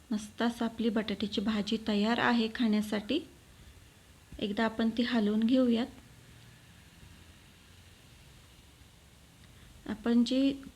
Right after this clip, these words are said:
कापून मिरची टाकतो, ती वरवरच तिची, अ, टेस्ट लागत नाही बटाट्यापर्यंत. अशी वाटून टाकल्यावर बटाटा एकदम टेस्टी होतो आणि खायलाही छान लागतो. आता ह्याच्यावर आपण कोथिंबीर घालून घेऊ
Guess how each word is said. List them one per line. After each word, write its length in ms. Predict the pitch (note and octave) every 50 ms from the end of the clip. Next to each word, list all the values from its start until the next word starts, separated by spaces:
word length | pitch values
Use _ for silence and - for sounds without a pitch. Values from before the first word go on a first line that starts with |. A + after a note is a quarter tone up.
| - - - -
कापून 420 | - A#3+ A#3 A3+ A#3 - B3+ C4 C4+
मिरची 360 | C4+ C4+ C4 B3+ C4 - C4
टाकतो, 400 | C4 C#4 C4+ C4+ - - A3+ A3+
ती 180 | A#3 - A#3+ A#3+
वरवरच 600 | A#3 A#3+ A#3+ A#3 A3+ A3+ A#3 A#3+ B3+ B3+ B3+ -
तिची, 380 | B3 A#3 - A#3 A#3 A#3+ - - - -
अ, 340 | G3 G3 F#3+ F#3+ F#3+ F#3+ F#3+ F#3+
टेस्ट 380 | G#3+ G#3+ G#3+ G#3 G#3 - - -
लागत 560 | G#3+ G#3+ G#3 G#3+ G3+ G3 G3 A3 G#3+ G#3+ -
नाही 120 | B3 A#3 A#3
बटाट्यापर्यंत. 920 | A3+ A3+ G#3 - G3 F#3+ - G3+ G3 - A3 G#3+ A3 G#3 G3+ G3+ - F#3+ A3 A3+ - - - - - - - -
अशी 240 | - G3 - A3+
वाटून 460 | A3+ A3 G#3 G3 G3+ - G#3+ G#3 G#3+ G#3
टाकल्यावर 440 | A#3 A3+ A3+ - G#3+ G3+ G#3 G#3+
बटाटा 400 | G3 G3 G#3 G3+ G3+ F#3+ - -
एकदम 520 | F#3+ G3+ G3+ - - - - G3+ G#3+ G#3+ G#3+
टेस्टी 400 | A#3+ A#3+ A#3 - - - A3 A3+
होतो 440 | A#3 B3+ B3 B3 - G#3 A3 G#3 - - - - - - - - - - - - - - - - - E4 G3
आणि 160 | G3 G3+ G3+ G3+
खायलाही 400 | - A#3+ A3+ G#3 G3 G3 G3 G#3 - -
छान 200 | A#3+ A#3 A3+ A3+
लागतो. 340 | A3+ A3 G#3+ - - - G#3 A#3 A3 - - -
आता 180 | G3+ G3+ - G3+
ह्याच्यावर 380 | G#3 G#3 F#3+ G3 G#3 G3+ G3
आपण 260 | G3 G3+ - A3 B3+
कोथिंबीर 680 | C4+ C#4 - A3 G#3 G#3 - A3 F#3+ F#3 G3 G3 G3 G#3
घालून 360 | G#3 A3+ A3 G3 G3+ G3+ G3+
घेऊ 220 | G3+ G3 A3+ C#4